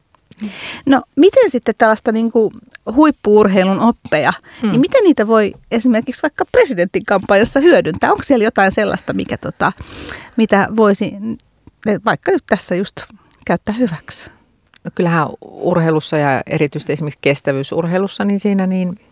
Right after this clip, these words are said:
Speaker 2: tosi paljon ensinnäkin joutuu olemaan itsensä kanssa tekemisissä, tulee itse, itsetuntemusta ja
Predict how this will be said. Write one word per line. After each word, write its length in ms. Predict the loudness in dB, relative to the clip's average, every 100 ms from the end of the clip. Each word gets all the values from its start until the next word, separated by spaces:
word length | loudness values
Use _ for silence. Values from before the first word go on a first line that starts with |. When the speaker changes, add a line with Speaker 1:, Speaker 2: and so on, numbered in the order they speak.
| _ _ _
Speaker 2:
tosi 180 | -2 -2
paljon 400 | 0 0 0 -2
ensinnäkin 460 | -6 -6 -8 -8 -10 -16 _ _ _ _ _ -20 -6
joutuu 320 | -4 -2 0
olemaan 260 | 0 -2 -4
itsensä 340 | -6 -4 -4 -2
kanssa 260 | -4 -4 -4
tekemisissä, 640 | -6 -4 -6 -6 -8 -8 -6
tulee 260 | 2 2
itse, 320 | 2 0 -2 -2 -4
itsetuntemusta 1000 | -4 -6 _ 0 2 2 0 -4 -6
ja 360 | -4 -2 -4 -6